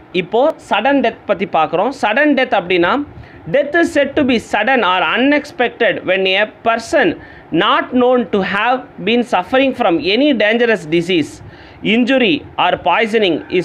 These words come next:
found to be dead or dies within twenty-four hours after the onset of terminal illness.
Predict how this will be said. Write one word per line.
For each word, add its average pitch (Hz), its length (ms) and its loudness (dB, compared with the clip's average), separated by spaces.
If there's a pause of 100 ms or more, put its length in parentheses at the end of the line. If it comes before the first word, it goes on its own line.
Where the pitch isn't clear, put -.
(120)
found 254 400 2
to 220 80 0
be 214 140 0 (100)
dead 190 220 -2
or 160 280 0
dies 214 300 0
within 233 300 0
twenty-four 247 540 0
hours 202 240 0
after 202 400 -2
the 196 160 2 (100)
onset 214 300 -4
of 214 140 2 (400)
terminal 190 460 2
illness. 143 540 0